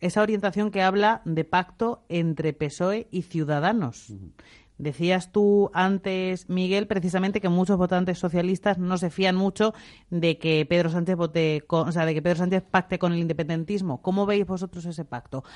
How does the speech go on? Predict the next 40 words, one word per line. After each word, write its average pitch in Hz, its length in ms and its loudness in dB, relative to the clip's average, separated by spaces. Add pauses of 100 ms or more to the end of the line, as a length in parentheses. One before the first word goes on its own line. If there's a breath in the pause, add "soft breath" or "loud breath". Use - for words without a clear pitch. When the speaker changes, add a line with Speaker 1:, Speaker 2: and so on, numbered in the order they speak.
(140 loud breath)
Speaker 1:
Aunque 190 320 4
Albert 202 220 6
Rivera 202 440 2
se - 160 -6
haya 185 140 -2
cansado 170 360 -4
de 165 60 -4
decir 160 380 -6
que 165 100 -6
no 165 160 0
va 160 120 0
a 147 60 -4
pactar 151 320 -8
con 143 160 -6
Pedro 147 240 -8
Sánchez. - 540 -18 (800 soft breath)
Speaker 2:
Vamos 87 220 -4
a - 20 -2
ver, 76 80 0
hay 82 60 -2
tres 90 180 -6
pactos 80 300 -10
posibles 64 420 -12
de 69 280 -10
gobierno. 67 420 -12 (240)
El 85 400 0
actual, 92 420 4
aunque 69 220 -6
no 69 100 -4
sea 73 220 -6
pacto 78 260 -6
como 69 220 -8
tal 73 180 -6
de 76 60 -8
gobierno, 67 460 -8
o - 20 -18
sea, 73 160 -8
es 65 80 -10
decir, 69 340 -8
eh, 69 240 -8